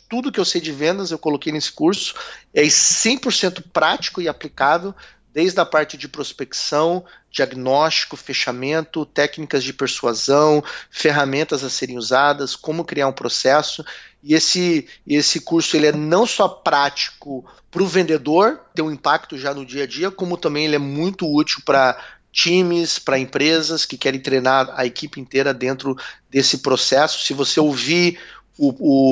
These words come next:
o, o primeiro podcast que eu fiz, o curso é naquela linha,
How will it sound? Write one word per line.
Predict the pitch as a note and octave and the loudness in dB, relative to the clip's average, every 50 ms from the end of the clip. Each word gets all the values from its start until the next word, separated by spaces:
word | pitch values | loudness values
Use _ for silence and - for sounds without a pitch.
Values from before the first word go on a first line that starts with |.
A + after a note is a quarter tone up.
| C3 C#3 - - - - D4+ | 4 2 0 -4 -6 -4 0
o, | - D3 | 0 0
o | |
primeiro | C3 - C#3 C3+ C3 D3 D3+ D3 | 2 2 2 4 4 4 4 4
podcast | - D3 C3+ B2+ - - D3 C#3 C3 C3 - | 4 2 2 2 2 2 2 2 4 2 0
que | - C#3+ | -2 -2
eu | B2+ | -4
fiz, | A#2+ - - - D#3+ F3 F#3 - - - - - - _ | -4 -6 -6 -2 0 0 0 0 -2 -6 -10 -18 -10 _
o | - D3 | -6 -6
curso | - _ - E3+ F3 F3 - - - | -6 _ 0 2 4 4 4 2 2
é | D#3 | 2
naquela | D3 C#3 D3 C#3+ - - D#3+ F3+ F#3 E3+ | 2 2 0 0 2 2 4 4 4 4
linha, | D3+ C3+ C#3+ D3+ E3+ F#3 G3+ G#3 G3+ | 4 2 -2 -2 -2 -2 -2 -2 -4